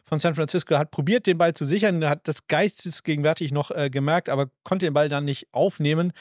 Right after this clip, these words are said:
und, äh, Watson konnte ihn dann für Kansas City sichern. Ja, dadurch sechzehn Yards nur noch bis zur Endzone und, äh, das haben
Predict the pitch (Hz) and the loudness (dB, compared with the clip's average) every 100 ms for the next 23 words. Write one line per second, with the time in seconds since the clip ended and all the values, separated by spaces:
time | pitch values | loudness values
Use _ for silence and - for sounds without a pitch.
0 | - - - 147 151 123 131 156 - 147 | -18 -14 0 0 2 0 2 0 0 -4
1 | 143 139 120 127 127 - 123 - 135 123 | -4 -6 -4 -2 -2 -2 -4 -2 -4 -2
2 | 123 165 127 123 147 139 170 165 160 - | -2 0 2 -2 -2 -2 2 2 2 -8
3 | - - - 101 110 - 120 120 131 123 | -20 -12 -4 -4 -4 -8 -6 -6 -6 -4
4 | 120 - 127 113 113 120 - - - 151 | -4 -4 -2 0 0 -2 -6 -8 -4 2
5 | 147 135 - - 131 139 143 135 131 135 | 2 4 0 0 0 0 0 0 0 0
6 | 135 - 135 120 - - 113 123 | -2 -2 -2 -2 -2 -2 -2 0